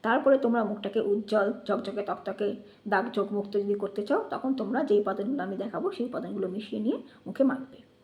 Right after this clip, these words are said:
তাহলে চলো শুরু করি। কী কী লাগছে দেখো। প্রথমেই লাগছে আলুর রস, দুধ,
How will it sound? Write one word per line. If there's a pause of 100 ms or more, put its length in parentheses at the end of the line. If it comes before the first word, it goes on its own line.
(220)
তাহলে
চলো
শুরু
করি। (1300)
কী
কী
লাগছে
দেখো। (460)
প্রথমেই
লাগছে (540)
আলুর
রস, (2500)
দুধ,